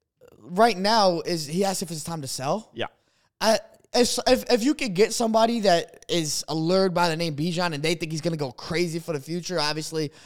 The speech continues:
Speaker 1: you're selling him on that, on that, uh, basis as well, then you could get something great in return. Go ahead. But I think that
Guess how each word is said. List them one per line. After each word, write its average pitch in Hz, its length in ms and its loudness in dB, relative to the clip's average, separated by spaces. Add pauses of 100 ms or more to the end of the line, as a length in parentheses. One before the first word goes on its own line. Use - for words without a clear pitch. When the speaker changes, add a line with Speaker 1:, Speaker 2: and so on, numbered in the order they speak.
(100)
Speaker 1:
you're 160 140 -4
selling 156 320 -2
him 156 100 -6
on 139 160 -4
that, 135 320 -4 (340)
on 143 200 -4
that, 131 400 -2
uh, 123 240 -2
basis 139 480 -4
as 131 140 -8
well, 196 260 4
then 185 240 -2
you 185 80 -2
could 180 100 -4
get 175 140 -2
something 175 180 -6
great 170 160 0
in 160 60 -4
return. 180 300 -8
Go 170 180 4
ahead. 156 360 -2 (340)
But 170 140 0
I 190 180 2
think 208 320 -2
that 175 340 0